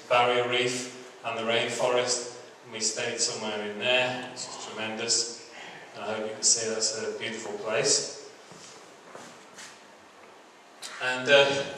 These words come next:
the big question is, what, before we went, I went twenty thousand mile round trip to find the spider, what is the Whistling Spider? What's it all about? And, um, clearly,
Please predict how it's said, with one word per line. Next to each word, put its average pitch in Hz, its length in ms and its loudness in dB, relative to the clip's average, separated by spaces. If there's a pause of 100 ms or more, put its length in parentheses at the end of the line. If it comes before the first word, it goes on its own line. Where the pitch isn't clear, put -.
(120)
the - 80 -8
big 175 160 2
question 165 500 8
is, 139 140 4
what, 170 480 8
before - 420 4
we 139 80 6
went, 143 140 4
I - 100 4
went - 480 2
twenty 143 360 4
thousand 123 600 2
mile 127 320 4
round 120 240 2
trip - 180 0
to - 120 -6
find - 320 -2
the - 60 -4
spider, - 580 0 (600)
what 135 220 8
is 135 280 6
the 123 80 -2
Whistling - 340 -2
Spider? 107 540 2
What's 135 340 0
it 120 80 -4
all 113 200 -2
about? 104 380 0 (640)
And, 117 320 4
um, 117 220 8 (1200)
clearly, - 600 6